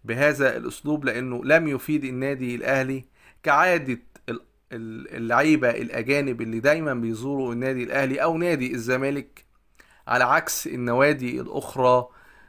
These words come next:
سواء كان الاتحاد أو المصري أو نوادي تانية كتير بيجيبوا لعيبة وبيستفادوا منهم كويس، وكان أبرزهم النجم الكبير كينو اللي لعب في بيراميدز وكان بيتخانق عليه نادي الأهلي ونادي الزمالك، ولكنه قرر في النهاية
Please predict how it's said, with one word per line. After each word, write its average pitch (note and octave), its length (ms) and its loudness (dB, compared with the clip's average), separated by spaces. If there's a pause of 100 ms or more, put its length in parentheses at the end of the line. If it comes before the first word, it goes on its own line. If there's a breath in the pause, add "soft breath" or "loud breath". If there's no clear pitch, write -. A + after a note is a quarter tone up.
(140 soft breath)
سواء A#2+ 300 -2
كان C3+ 240 -2
الاتحاد B2 720 0
أو A2 180 -2
المصري B2 520 -4
أو A2 280 -6
نوادي A#2 420 -2
تانية B2+ 300 -2
كتير C3 420 -4
بيجيبوا A#2 440 -6
لعيبة B2+ 280 0
وبيستفادوا A#2 640 -4
منهم B2+ 240 -6
كويس، C#3 480 0 (340 soft breath)
وكان D3 280 2
أبرزهم C3 580 0
النجم C3+ 400 -2
الكبير B2 420 -2
كينو D3+ 480 -2
اللي A#2 140 -2
لعب C#3 240 4
في A#2 260 -4
بيراميدز A#2+ 560 -2 (340 soft breath)
وكان D3+ 320 0
بيتخانق C3+ 400 -2
عليه B2 260 2
نادي C3+ 220 0
الأهلي B2+ 300 2
ونادي B2+ 220 -2
الزمالك، B2+ 560 -4
ولكنه B2+ 360 -4
قرر C3 320 2
في - 120 -12
النهاية A#2+ 540 -4